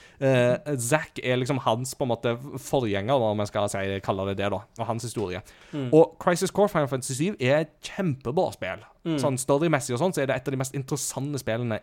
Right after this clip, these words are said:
Speaker 1: i
Speaker 2: Ja.
Speaker 1: Final Fantasy-universet.
Speaker 2: Hm.
Speaker 1: Og for meg så har det vært litt sånn at det er et spill som har vært låst på PlayStation Portable. Det har ikke vært lansert digitalt, kun fysisk på PlayStation Portable. Og man har lenge tenkt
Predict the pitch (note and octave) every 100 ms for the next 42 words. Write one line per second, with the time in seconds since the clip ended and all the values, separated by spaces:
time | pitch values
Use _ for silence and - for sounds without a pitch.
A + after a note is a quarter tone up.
0 | - A#2 A#2 G#3+ A2+ A2 G#2+ - G2 G2
1 | F2 - E2+ - _ - - - F3 -
2 | D#3 E3 F3 - - _ _ - D3+ -
3 | E3+ F#3 G3 F#3 D#3 D#3+ - E3 D#3 C3
4 | B2+ A#2+ D#3 - - C3 D3 D3 C3 C#3
5 | C#3+ C3+ B2 A#2+ D3 C3 - C3 B2+ B2+
6 | B2 B2+ C3 A#2 A#2 F3+ G3+ - - D3+
7 | - F3+ C3+ C#3+ D#3 D3 C3+ C3 C3+ C3+
8 | - C#3 C#4 - - - _ - - A3
9 | - A#2+ - G3+ - C#3+ C#3+ C3 C3 B2+
10 | A#2+ A#2+ D#3+ C#4 _ - - - - E3
11 | E3+ D#3+ E3 F3+ G3 C#3 E3 E3+ F#3